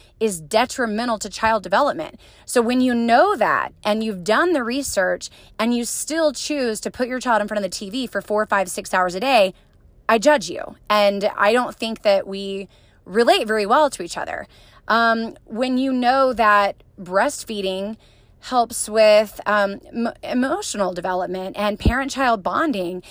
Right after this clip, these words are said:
and helps build the immune system and builds brain development and builds empathy and attachment and, um, is directly correlated to, um, you know, decreased violence in cultures,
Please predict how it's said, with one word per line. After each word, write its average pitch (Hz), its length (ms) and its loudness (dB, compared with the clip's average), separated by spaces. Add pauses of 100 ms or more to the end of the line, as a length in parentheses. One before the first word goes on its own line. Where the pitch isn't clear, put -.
(240)
and 214 380 0
helps 240 400 0
build 233 300 -2
the 254 100 -2
immune 240 320 -2
system - 480 -4
and 359 160 -4
builds 208 240 -2
brain 254 300 -2
development 180 580 -2
and 180 140 -4
builds 226 340 -2 (320)
empathy 240 540 0
and 214 160 0
attachment 202 760 -2
and, 202 460 0 (400)
um, 202 320 2 (160)
is 208 520 0 (160)
directly 220 440 2
correlated 202 520 4
to, 196 600 -2
um, 185 580 -4
you 196 100 -8
know, 185 120 -2
decreased 220 500 -8
violence 196 540 -2
in 190 160 -6
cultures, - 520 -6